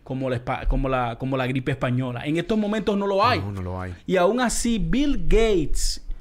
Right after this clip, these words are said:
Speaker 1: eh, Bill Gates no, no, nos dejó saber hace cuatro años, "Hey, nosotros tenemos que hacer esto, pero ya". Entonces, ¿quién es Bill Gates? Bill Gates ha llevado vacunas a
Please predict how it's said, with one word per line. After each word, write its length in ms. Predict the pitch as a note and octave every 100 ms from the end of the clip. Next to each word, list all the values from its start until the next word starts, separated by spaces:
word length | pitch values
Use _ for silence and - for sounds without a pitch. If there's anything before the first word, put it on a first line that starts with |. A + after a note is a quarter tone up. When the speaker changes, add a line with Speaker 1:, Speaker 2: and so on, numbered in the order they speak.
| - -
Speaker 1:
eh, 340 | E3 G#3+ A3+ - - - - -
Bill 340 | - A3+ D4+ A#3+
Gates 680 | E3+ G#3+ G#3+ E3+ C#3 - -
no, 380 | - E3 E3+ D#3 -
no, 260 | E3+ D3 - - -
nos 200 | F3 D3
dejó 300 | F3+ G3 A#3+
saber 400 | B3+ A3+ A#3+ A#3
hace 200 | A3 G#3+
cuatro 360 | A3 A3 G3+
años, 300 | G3 F#3+ E3+ D3+
"Hey, 300 | A3+ A3+ D#3
nosotros 360 | C#3+ D#3 G3
tenemos 280 | G3+ G#3+ G#3
que 60 | F#3+
hacer 180 | G3+ G3
esto, 300 | G3+ G3+ G3
pero 240 | F#3+ D#3+
ya". 500 | B2+ E3+ A3 D3 - - -
Entonces, 320 | - A3+ A3+ G#3
¿quién 220 | B3+ C4+
es 100 | B3
Bill 140 | G3
Gates? 360 | C#3+ D3 C#3+ -
Bill 200 | G3 A#3
Gates 180 | A#3 A#3
ha 60 | A3+
llevado 520 | G#3 G3 G3+ G#3+ G#3
vacunas 580 | F#3+ E3 - G#3 F#3+ F3+
a 160 | F3+